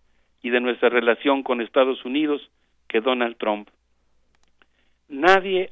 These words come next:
ha ofendido de manera tan grave y directa a los mexicanos como este personaje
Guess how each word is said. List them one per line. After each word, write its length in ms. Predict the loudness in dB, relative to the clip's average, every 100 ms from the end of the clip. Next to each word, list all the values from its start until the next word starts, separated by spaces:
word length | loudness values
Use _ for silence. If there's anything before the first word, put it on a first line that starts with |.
| 0
ha 180 | 0 2
ofendido 720 | 0 0 -6 -8 -4 -2 0
de 100 | -2
manera 320 | -4 -2 -2
tan 240 | -2 -4 -2
grave 320 | 2 4 2
y 20 |
directa 380 | -2 -2 -2 -2
a 20 |
los 160 | -4 -6
mexicanos 580 | -8 -6 0 0 0 -6
como 340 | -8 -4 -2
este 220 | -2 -2
personaje 800 | 0 0 -2 -4 2 2 2 -8